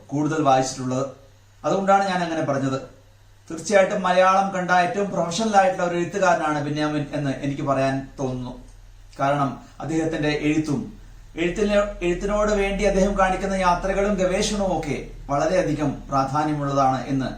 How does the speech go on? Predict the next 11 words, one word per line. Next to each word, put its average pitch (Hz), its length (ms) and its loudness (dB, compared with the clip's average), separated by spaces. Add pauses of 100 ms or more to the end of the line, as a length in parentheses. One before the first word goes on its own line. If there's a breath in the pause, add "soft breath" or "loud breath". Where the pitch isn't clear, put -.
(300 loud breath)
അദ്ദേഹത്തിന്റെ 143 500 -2
രചനകളിൽ 156 460 -2
നിന്ന് 135 140 0
നമുക്ക് 123 280 -4
മനസ്സിലാവാൻ 127 500 -2
സാധിക്കുന്നുണ്ട്. 117 480 -6 (1120 loud breath)
അദ്ദേഹം 240 460 2 (520)
മാതൃഭൂമിയിൽ 202 640 0
പ്രസിദ്ധീകരിച്ചുകൊണ്ടിരിക്കുന്ന 185 1200 0 (100)
അദ്ദേഹത്തിന്റെ 170 400 -4
നോവൽ 147 360 0